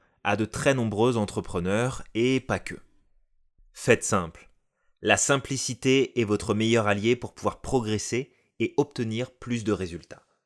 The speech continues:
Ne vous compliquez pas la vie ou la tâche et retenez que simple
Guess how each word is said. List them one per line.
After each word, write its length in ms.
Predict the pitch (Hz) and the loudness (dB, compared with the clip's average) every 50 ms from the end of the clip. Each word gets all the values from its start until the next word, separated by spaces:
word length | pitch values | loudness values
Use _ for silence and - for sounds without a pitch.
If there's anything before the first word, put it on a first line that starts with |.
| _ _ _ _ _ _ _ - - - - - _ _ _ _ - | _ _ _ _ _ _ _ -20 -20 -20 -20 -20 _ _ _ _ -2
Ne 100 | 110 139 | 0 0
vous 140 | 147 156 170 | 0 0 -2
compliquez 420 | - 190 180 175 180 - - 151 | -4 -4 -4 -4 -4 -2 -2 -2
pas 160 | 143 - 143 | 0 2 4
la 100 | 131 120 | 4 4
vie 420 | 107 101 113 120 139 160 175 - - _ _ _ _ _ _ - | 4 2 -2 -6 -6 -6 -8 -10 -12 _ _ _ _ _ _ -2
ou 80 | - 160 | 2 4
la 100 | 147 120 | 4 4
tâche 520 | - 101 90 92 117 139 - - - - | 4 2 0 0 0 -2 -6 -10 -8 -2
et 140 | - 123 123 | 0 2 2
retenez 680 | 117 110 127 123 - 135 135 135 135 131 127 98 - - | 2 2 -2 -2 -2 -2 -2 0 0 -2 -2 -6 -8 -6
que 140 | - 107 104 | -6 -6 -4
simple 720 | - - - - - 165 147 156 165 - - - - | -4 -4 -4 -2 -2 0 0 0 -2 0 0 0 0